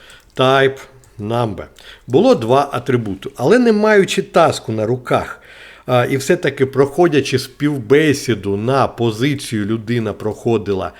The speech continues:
а, трейні розробника J S, це важливо. Я думаю, що правити H T M L нема сенсу. Хай він працює ось таким чином. І оскільки тут деякі символи, а не числа, то,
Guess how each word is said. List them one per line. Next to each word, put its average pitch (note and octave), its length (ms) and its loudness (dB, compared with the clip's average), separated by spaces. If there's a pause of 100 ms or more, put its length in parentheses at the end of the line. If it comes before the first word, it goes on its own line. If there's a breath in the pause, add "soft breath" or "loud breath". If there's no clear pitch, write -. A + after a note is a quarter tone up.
(380 loud breath)
а, A#2+ 340 0 (320)
трейні D3+ 500 2
розробника B2+ 680 2
J G#2 280 -2 (280)
S, D#2+ 40 -10
це - 280 -12
важливо. G2+ 640 -4 (380 loud breath)
Я F#3+ 180 2
думаю, A#3 320 2
що D#3 160 -4 (180)
правити C#3+ 500 2
H A#2+ 280 -4
T E3 100 0
M G3+ 60 -4
L B3 180 -2
нема F#3 380 0
сенсу. A2+ 580 -8
Хай G#3 420 4
він A#3 180 -2
працює F#3+ 380 0
ось D3+ 140 2
таким C3+ 340 -4
чином. G#2+ 400 -8 (280 loud breath)
І D3 80 0
оскільки G#3 320 -4
тут G3 200 2 (140)
деякі E3 420 2
символи, C3+ 840 2
а A#2+ 120 -2
не B2 140 0
числа, A#3 460 -2
то, C#4 420 0